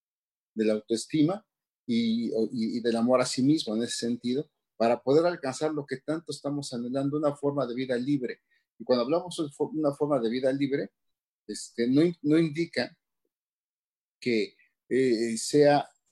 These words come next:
eh, volver a beber, volver a fumar o inhalar, ¿no? O, o sufrir por los otros. O sea, no implica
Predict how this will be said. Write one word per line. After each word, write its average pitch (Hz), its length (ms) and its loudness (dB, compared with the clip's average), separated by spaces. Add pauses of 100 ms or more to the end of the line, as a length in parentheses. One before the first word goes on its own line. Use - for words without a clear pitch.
(720)
eh, 113 280 -4
volver 117 280 2
a 151 80 6
beber, 139 540 2
volver 123 260 -4
a 127 80 -4
fumar 135 600 -6 (280)
o 107 220 -14
inhalar, 127 680 0 (440)
¿no? 127 140 -2
O, 113 720 -2
o 127 40 -8
sufrir 143 400 -6
por 120 180 -2
los 110 220 -4
otros. 139 380 -4
O 104 40 -16
sea, 123 160 -4 (440)
no 147 100 0
implica 147 680 0